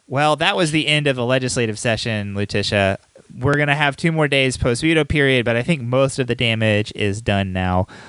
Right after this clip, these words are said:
I don't think that there's any way we can say that this legislative session was good for Kentucky. It was quite bad,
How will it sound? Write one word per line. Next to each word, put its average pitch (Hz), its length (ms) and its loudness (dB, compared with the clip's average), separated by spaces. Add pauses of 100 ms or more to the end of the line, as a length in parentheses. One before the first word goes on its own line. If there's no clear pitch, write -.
(120)
I 113 140 2
don't 156 320 0
think 156 200 0
that 135 80 2
there's 131 200 2
any 139 160 0
way 131 160 4
we 123 140 0
can 120 120 -8
say 123 220 0
that 113 160 -2
this 117 320 0
legislative 117 560 0
session 107 320 -2
was 101 180 -2
good 123 320 0
for 120 140 -4
Kentucky. 131 640 0 (320)
It 104 120 0
was 104 140 -2
quite - 380 -2
bad, 123 520 2